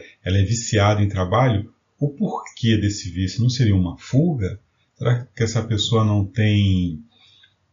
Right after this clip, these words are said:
é, conflitos, é, íntimos,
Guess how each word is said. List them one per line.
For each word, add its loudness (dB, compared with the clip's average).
é, -2
conflitos, 0
é, -6
íntimos, 2